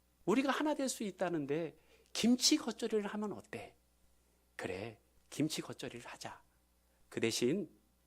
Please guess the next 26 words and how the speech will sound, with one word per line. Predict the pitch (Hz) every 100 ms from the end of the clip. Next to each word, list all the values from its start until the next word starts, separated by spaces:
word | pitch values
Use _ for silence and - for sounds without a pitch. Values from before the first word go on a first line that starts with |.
| - _ _ _ -
이 | 233 277
김치 | - 262 262 269
겉절이를 | 262 262 262 254 247
잘할 | - - 220 254
수 | -
있도록 | 254 - 247 262 262 - _ - -
내가 | - -
성심성의껏 | - - 311 311 339 269 240 226 - 277 262 - - - -
끝까지 | 294 285 226 240
잘 | - - - 330
도와줘야지. | - 139 135 - - - - _ _ _ _ _ _ _ _ _ _ _
그래서 | - 113 110
모든 | 147 123 143 156
성도들이 | 147 143 143 170 262 - _ _ _ _ _ - -
점심에 | 151 180 190 208
김치 | 208 202 220 247
겉절이로 | 214 220 240 214 226 269 254 - - _ _ - -
행복감을 | 330 330 330 294 285 269
느낄 | 262 277
수 | -
있도록 | 254 - 262 277 - - -
내가 | - -
끝까지 | - - 196 -
잘 | - - 202
도와줄 | 160 - -
거야. | - - -